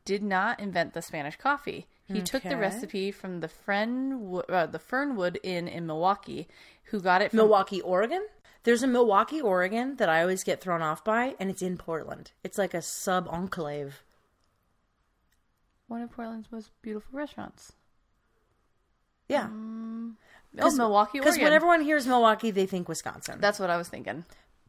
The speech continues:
Speaker 2: But there's a Milwaukee in Oregon.
Speaker 1: Ah, I'm glad you knew that.
Speaker 2: Yeah.
Speaker 1: Uh, okay, so he got it from the inn in Milwaukee, Oregon, and this inn got it from a bar in Mexico. So the story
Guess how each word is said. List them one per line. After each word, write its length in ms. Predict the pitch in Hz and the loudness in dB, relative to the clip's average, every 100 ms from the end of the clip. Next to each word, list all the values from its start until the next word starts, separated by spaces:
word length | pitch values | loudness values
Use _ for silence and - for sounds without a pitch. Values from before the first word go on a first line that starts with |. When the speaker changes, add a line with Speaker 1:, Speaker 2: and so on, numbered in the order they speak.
| _ - | _ -2
Speaker 2:
But 180 | 208 202 | 0 2
there's 220 | 202 190 | 2 4
a 60 | 190 | 2
Milwaukee 720 | 185 180 175 190 196 220 190 | 2 2 4 4 4 -2 -4
in 140 | 165 160 | -6 -8
Oregon. 560 | - 285 285 185 156 143 | -2 2 2 2 -2 -2
Speaker 1:
Ah, 840 | 190 214 254 285 285 262 214 175 - | -2 -2 0 -2 -2 0 0 -2 -4
I'm 140 | - 247 | -6 -2
glad 220 | 170 175 | -2 -4
you 60 | |
knew 160 | 196 254 | -6 -4
that. 260 | 226 135 - | -4 -6 -8
Speaker 2:
Yeah. 300 | 180 165 190 - - | -8 -8 -12 -10 2
Speaker 1:
Uh, 240 | 202 196 226 | 4 6 4
okay, 200 | 226 131 | 0 0
so 180 | - | -2
he 60 | 208 | 0
got 160 | 226 233 | 2 0
it 100 | - | -2
from 160 | 214 | -4
the 140 | 190 - | -4 -4
inn 280 | 196 185 214 - | -4 -4 -6 -6
in 200 | 180 185 | -6 -4
Milwaukee, 440 | 160 156 147 240 | -4 -4 -4 -6
Oregon, 420 | - 165 160 196 - - - - | -4 -4 -2 -4 -6 -14 -20 -4
and 440 | 202 190 185 185 - | 0 2 0 -2 -4
this 420 | 175 190 220 - _ | -6 -2 -2 -4 _
inn 380 | 247 226 185 196 | -2 0 0 0
got 180 | 170 170 | 0 -2
it 60 | |
from 140 | - 190 | -2 -6
a 60 | |
bar 260 | 175 156 151 | -4 -2 -2
in 100 | 165 | -2
Mexico. 580 | 220 - - - 80 - - - _ _ _ _ _ - - | -4 -4 -8 -4 -4 -6 -12 -20 _ _ _ _ _ -20 -20
So 280 | _ - 226 | _ 0 2
the 80 | 330 | 2
story 280 | 403 427 | 2 2